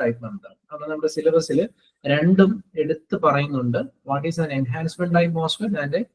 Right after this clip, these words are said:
depletion type mosfet. അപ്പൊ എൻഹാൻസ്മെന്റ് ടൈപ്പ് mosfet എന്ന് പറയുന്നത് normally off transistor എന്നാണ് നമ്മൾ വിളിക്കുന്നത്, normally off. ഡിപ്ലീഷൻ എന്ന് പറയുന്നത് normally on. അപ്പൊ അത് നമ്മളത് പഠിക്കും എന്താണെന്നുള്ളത് അടുത്ത സ്ലൈഡിൽ നമ്മളത്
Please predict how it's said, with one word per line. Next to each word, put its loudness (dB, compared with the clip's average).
depletion 4
type 2
mosfet. -6
അപ്പൊ 6
എൻഹാൻസ്മെന്റ് 8
ടൈപ്പ് 6
mosfet 2
എന്ന് 2
പറയുന്നത് 0
normally 2
off 6
transistor 4
എന്നാണ് 0
നമ്മൾ -4
വിളിക്കുന്നത്, -4
normally 0
off. 0
ഡിപ്ലീഷൻ 8
എന്ന് 6
പറയുന്നത് 2
normally 0
on. 2
അപ്പൊ -6
അത് 6
നമ്മളത് 0
പഠിക്കും -2
എന്താണെന്നുള്ളത് -4
അടുത്ത -18
സ്ലൈഡിൽ -8
നമ്മളത് -10